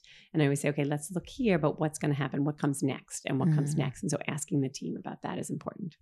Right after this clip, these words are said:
Speaker 2: Yeah. And for a patient who might not have a team working on their behalf, what advice do you have in working with a nutritionist? Like, how can they help them in turn,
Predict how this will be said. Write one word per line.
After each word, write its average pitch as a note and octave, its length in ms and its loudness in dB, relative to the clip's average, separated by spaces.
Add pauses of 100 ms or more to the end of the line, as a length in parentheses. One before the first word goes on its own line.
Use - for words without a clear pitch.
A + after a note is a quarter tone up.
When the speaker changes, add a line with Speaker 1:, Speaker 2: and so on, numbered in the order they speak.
Speaker 2:
Yeah. D#3 340 4 (100)
And F#3 160 4
for A3+ 100 4
a G#3+ 60 2
patient B3+ 400 0
who F#3 220 6 (120)
might D#3+ 320 4
not D#3 260 2
have D#3+ 440 -2
a E3+ 160 0
team F#3 480 4
working F3+ 340 0
on E3+ 80 4
their E3+ 100 2
behalf, F3+ 420 0 (340)
what G#3 160 6
advice G3 360 4
do F3+ 60 0
you E3 60 4
have E3 200 0
in D#3+ 120 4
working D3+ 300 0
with D3+ 160 0
a D3+ 40 0
nutritionist? D3 680 -2
Like, - 120 -10
how G3 140 0
can F3 220 6
they D#3+ 200 6
help D#3 320 0
them D3 400 0 (320)
in D#3 140 6
turn, C#3+ 600 0